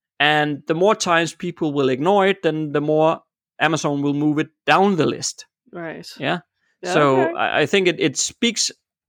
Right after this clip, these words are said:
Speaker 1: a lot about a lot of the things we've talked about over and over again, but how
Speaker 2: Yes.
Speaker 1: all the different elements like covers, book title, keywords, book description, it all links together, and everything has to work towards the same goal.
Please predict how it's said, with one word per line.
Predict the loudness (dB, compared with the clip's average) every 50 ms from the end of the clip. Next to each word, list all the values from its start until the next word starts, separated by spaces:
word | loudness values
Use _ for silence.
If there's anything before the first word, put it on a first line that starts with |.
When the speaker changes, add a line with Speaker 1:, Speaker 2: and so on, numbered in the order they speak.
| _ _ 0
Speaker 1:
a | 0
lot | 2 2 2 2 0 0 -2
about | -2 0 0 0 0 0 -2 -4 -10 _ _ _ _ _ _ _ _ _ _ _ _ _
a | 0
lot | 2 2 2
of | 2
the | 0 0
things | 0 0 -2 -2 -2
we've | -2 -2 -2 0
talked | -2 -2 -2 -2
about | -2 -2 0 0
over | 0 0 0 0 0
and | 2 2
over | 2 2 0
again, | 0 -2 -2 -2 -2
but | -2 -2
how | -2 0 2 2 2
Speaker 2:
Yes. | 0 -2 -6 -14 -10 -4
Speaker 1:
all | 0 2 2 2 2
the | 2
different | 0 0 -2 -2 -2 0 2
elements | 4 4 2 2 0 -2 -2 0
like | 0 0 0 -2 -4 -12 _ _ _ _
covers, | -2 0 0 2 2 2 2 2 2 0 -2 -6 -8 _ _ _ _ _
book | -2 -2 -2 -2 -4
title, | -4 0 2 2 2 2 0 -2 -4 -6 -8 _ _ _ _ _ -8
keywords, | -4 -2 0 0 2 2 2 2 2 2 0 -2 -6 -8 -10 _ _ _
book | -2 -2 -2 0 -2
description, | -4 -4 -2 -2 -4 -4 -4 -4 -4 -6 -6 -4 -4
it | -4 -2 0
all | 0 0 0 0 0
links | -2 -2 -4 -6 -8
together, | -4 0 0 0 0 0 -2 -4 -6 -8 _
and | -2 0 2
everything | 2 2 2 0 0 -2 -2 -2
has | -2 -2 -2 -2 -4
to | -4 -4 -4
work | -4 0 0 0 0 0 -2 _ _ -12
towards | -10 -6 -4 -2 -2 -2 -2
the | -4 -4
same | -2 -2 -2 0
goal. | 0 0 0 0 -2 -6 -14